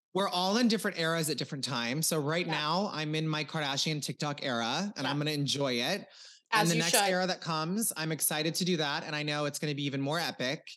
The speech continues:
Speaker 2: Mm-hmm.
Speaker 1: And it's all about just being happy. And I think that's a lot of people struggle. And it's hard to find out what really does make you happy.
Speaker 2: Yeah.
Speaker 1: So I'm very lucky that it's easy for me to just flip on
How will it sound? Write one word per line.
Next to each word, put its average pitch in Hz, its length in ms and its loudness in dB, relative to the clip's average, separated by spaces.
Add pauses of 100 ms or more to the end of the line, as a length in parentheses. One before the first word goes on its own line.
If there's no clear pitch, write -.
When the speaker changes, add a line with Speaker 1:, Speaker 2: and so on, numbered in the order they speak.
(180)
Speaker 2:
Mm-hmm. 202 300 -8 (100)
Speaker 1:
And 147 560 -2 (220)
it's 156 220 -2
all 156 200 2
about 190 320 0
just - 440 0 (260)
being 160 220 0
happy. 147 460 0
And 156 80 0
I 135 80 0
think 131 400 -4
that's 143 440 -2 (160)
a 147 60 0
lot 143 260 0
of 156 100 -8
people 147 440 -2
struggle. 123 680 -4
And 147 140 -2
it's 139 180 -2
hard 170 260 0
to 147 60 -2
find 139 220 -4
out 120 160 0
what 120 180 -2
really 127 180 0
does 113 220 -2
make 113 180 -4
you 110 60 -2
happy. 131 540 -4 (180)
Speaker 2:
Yeah. 196 100 -8
Speaker 1:
So 165 120 0
I'm 165 140 0
very 180 220 2
lucky 160 380 0
that 139 280 -2
it's 151 240 -4
easy 156 280 0
for 147 120 0
me 135 300 0
to 131 120 -2
just - 400 -2 (360)
flip 170 220 0
on 156 460 -2